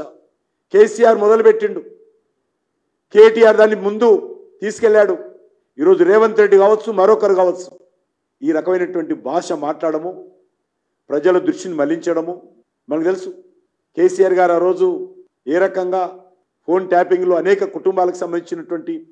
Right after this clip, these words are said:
అంతర్గత విషయాలు, కుటుంబ వ్యవహారాలు విన్నారని మనం కాదు, ఈరోజు కోర్టులో అఫిడవిట్ ఇచ్చింది, కోర్టులో అఫిడవిట్ ఇచ్చారు. అనేకమైనటువంటి సినిమా యాక్టర్లు,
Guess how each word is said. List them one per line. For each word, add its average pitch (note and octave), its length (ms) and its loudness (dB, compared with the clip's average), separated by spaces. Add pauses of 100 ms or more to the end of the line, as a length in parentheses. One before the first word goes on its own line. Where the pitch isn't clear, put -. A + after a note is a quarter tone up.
(500)
అంతర్గత G#3+ 380 2 (120)
విషయాలు, E3 300 -4 (120)
కుటుంబ G#3+ 240 -2 (120)
వ్యవహారాలు F#3 460 2
విన్నారని F#3 460 -2 (280)
మనం F3+ 140 -4 (100)
కాదు, F3+ 180 0 (560)
ఈరోజు D#3 200 -4 (100)
కోర్టులో F#3+ 300 0
అఫిడవిట్ E3+ 380 -4
ఇచ్చింది, C3+ 260 -14 (360)
కోర్టులో G3+ 280 2
అఫిడవిట్ F#3 380 0
ఇచ్చారు. D#3+ 260 -4 (140)
అనేకమైనటువంటి F#3+ 800 -2 (320)
సినిమా F#3+ 220 -2 (100)
యాక్టర్లు, E3 440 -8